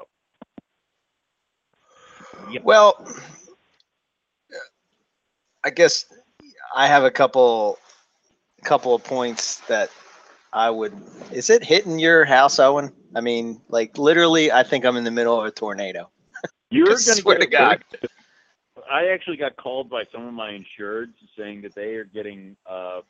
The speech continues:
Speaker 1: forecasts of hail down by you, which is, I'm glad I moved. <laughs> So, um, the, uh, you're getting worse than I am. I know you are.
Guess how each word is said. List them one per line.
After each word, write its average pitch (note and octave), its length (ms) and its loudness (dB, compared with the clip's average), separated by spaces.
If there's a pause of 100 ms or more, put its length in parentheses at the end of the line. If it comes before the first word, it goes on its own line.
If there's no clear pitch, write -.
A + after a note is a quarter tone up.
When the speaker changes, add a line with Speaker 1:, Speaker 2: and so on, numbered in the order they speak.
(380)
Speaker 1:
forecasts A2 540 -10
of F2+ 160 -16
hail A2+ 500 -10
down A#2 220 -12
by A#2 140 -10
you, A#2+ 360 -12
which G2+ 220 -18
is, F#2+ 100 -20 (120)
I'm - 180 -10
glad G#2+ 280 -6
I F#2+ 120 -8
moved. F2+ 380 -18
<laughs> - 60 -20 (380)
So, E3 300 -2 (200)
um, F3 360 -16
the, D#3+ 280 -20 (640)
uh, B2 200 -12
you're B2+ 260 -12
getting D3+ 340 -16
worse B2 300 -8
than G2 100 -16
I F#2+ 200 -14
am. E2 160 -16
I F2 60 -14
know F2+ 140 -16
you F2 240 -14
are. E2 200 -12